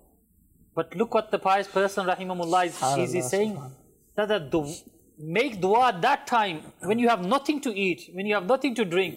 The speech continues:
Speaker 1: when your family is hungry, why you're in that state of distress, make dua at that time because Allah subhanahu wa ta'ala will answer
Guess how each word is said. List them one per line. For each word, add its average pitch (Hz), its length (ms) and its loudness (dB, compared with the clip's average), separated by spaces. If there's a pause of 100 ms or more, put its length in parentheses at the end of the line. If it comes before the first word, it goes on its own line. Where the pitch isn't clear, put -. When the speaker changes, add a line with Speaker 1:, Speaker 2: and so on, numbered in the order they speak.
(800)
Speaker 1:
when 220 160 -2 (140)
your 208 140 2
family 269 420 0
is 180 80 -2 (140)
hungry, 247 320 0
why 233 420 2
you're 240 120 4
in 240 120 -2
that - 0 -
state 233 500 0
of 185 100 -2
distress, 196 400 0 (720)
make 214 200 -2
dua - 0 -
at 175 100 4
that 208 260 2
time 220 420 0
because 185 220 -4
Allah 165 80 0
subhanahu 190 260 0
wa 175 80 0
ta'ala 156 200 0
will 143 140 -4
answer 143 240 -4